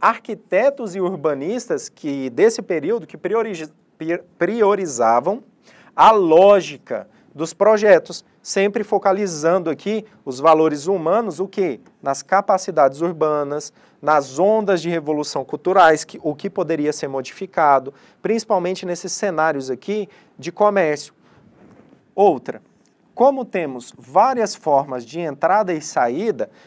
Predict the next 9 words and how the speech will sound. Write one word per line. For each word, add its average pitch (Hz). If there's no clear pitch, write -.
também 196
temos 196
formas 233
já 185
pensadas 185
pra 180
escoação 233
de 185
mercadorias. 190